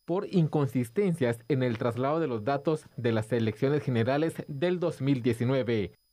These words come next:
Las inconsistencias detectadas en la investigación arrojaron que los datos consignados en las actas no cuadraban con los registros digitales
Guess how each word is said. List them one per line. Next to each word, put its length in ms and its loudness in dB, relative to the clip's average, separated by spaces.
Las 300 0
inconsistencias 720 0
detectadas 680 -2
en 60 2
la 60 0
investigación 760 -2
arrojaron 560 -2
que 100 0
los 140 0
datos 280 -2
consignados 760 -2
en 100 2
las 220 -2
actas 400 -2
no 260 0
cuadraban 520 -2
con 220 -2
los 100 0
registros 460 0
digitales 680 -2